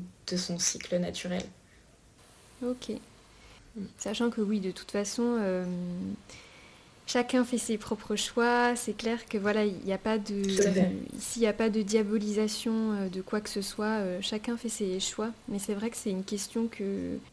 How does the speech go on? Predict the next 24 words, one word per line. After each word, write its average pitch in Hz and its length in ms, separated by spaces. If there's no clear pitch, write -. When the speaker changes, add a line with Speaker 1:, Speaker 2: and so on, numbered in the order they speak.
Speaker 2:
qui, 196 340
qui - 140
m'est 214 160
venue 214 340
là 220 120
quand 196 200
on 202 60
parlait 208 260
de 214 60
constitution, - 680
euh, 220 360
de, 190 340
voilà, - 220
de, 196 120
Speaker 1:
Ouais. 196 260
Speaker 2:
de 196 160
modification. 196 800
Et 208 80
alors, 208 220
quel 285 180
serait 262 500
le 214 400
meilleur 262 760
conseil 247 760